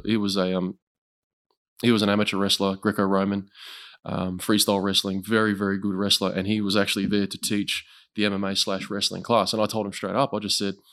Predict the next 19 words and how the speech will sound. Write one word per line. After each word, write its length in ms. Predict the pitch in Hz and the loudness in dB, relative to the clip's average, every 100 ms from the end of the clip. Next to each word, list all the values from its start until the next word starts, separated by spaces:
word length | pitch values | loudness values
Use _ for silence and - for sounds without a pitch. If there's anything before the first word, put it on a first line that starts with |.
| - - - | -20 -20 -4
"Hey, 80 | 120 | 0
mate, 120 | 110 | 2
look, 160 | 110 | 2
I'm 300 | 120 110 107 - - 78 | 0 0 -4 -10 -18 0
really 280 | 120 127 110 | 4 6 6
only 200 | 98 92 | 4 2
here, 160 | 107 | 2
not 160 | 110 107 | 4 2
interested 340 | 95 101 - | 0 -4 -4
in 80 | 95 | -6
fighting, 420 | 95 101 101 98 - - - - | 0 2 2 -2 -6 -18 -20 -6
um, 140 | 95 98 | -2 2
but 100 | 107 | 4
I'm 80 | |
only 160 | 107 98 | 4 2
here 140 | 101 | 2
to 100 | 98 | 2
improve, 400 | 92 - 104 101 | 0 2 2 4
uh, 320 | 98 92 90 | 4 2 0